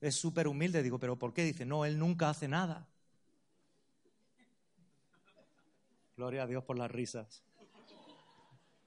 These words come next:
El que se ríe luego se lo explica a usted. Digo, "Pero es humilde porque no hace nada". Dice, "Sí". Digo, "¿Pero no hace nada malo?". Dice, "No".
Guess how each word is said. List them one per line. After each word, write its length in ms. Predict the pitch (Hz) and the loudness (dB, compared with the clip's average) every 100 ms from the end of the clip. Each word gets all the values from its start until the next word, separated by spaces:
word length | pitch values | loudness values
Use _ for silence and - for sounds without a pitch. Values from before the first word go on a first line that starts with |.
| _ _ - - - 135 | _ _ -12 -10 -6 -4
El 100 | 127 | -2
que 120 | 131 | 0
se 160 | 139 | 0
ríe 220 | 131 165 160 | 4 4 4
luego 200 | 151 147 | 2 0
se 100 | 139 | -2
lo 80 | 123 | -4
explica 300 | 131 - 117 | -2 -2 -2
a 40 | |
usted. 240 | - 127 - - - - - - _ - _ _ _ - | -2 -6 -6 -18 -18 -18 -20 -20 _ -20 _ _ _ 10
Digo, 240 | 185 185 | 12 12
"Pero 260 | 185 185 180 | 12 10 10
es 180 | 196 214 | 10 10
humilde 320 | 240 254 247 | 10 10 10
porque 240 | 240 214 220 | 10 8 12
no 100 | 233 | 12
hace 180 | 233 220 | 12 10
nada". 400 | 262 214 120 - _ - | 10 8 4 -8 _ 2
Dice, 260 | 151 127 | 4 6
"Sí". 240 | - 226 233 | 6 8 8
Digo, 240 | 175 151 | 8 6
"¿Pero 140 | 156 151 | 6 10
no 100 | 208 | 10
hace 160 | 220 | 12
nada 220 | 226 226 | 12 12
malo?". 260 | 196 247 208 | 10 8 6
Dice, 260 | 156 - 160 | 4 4 4
"No". 320 | 269 - | 4 2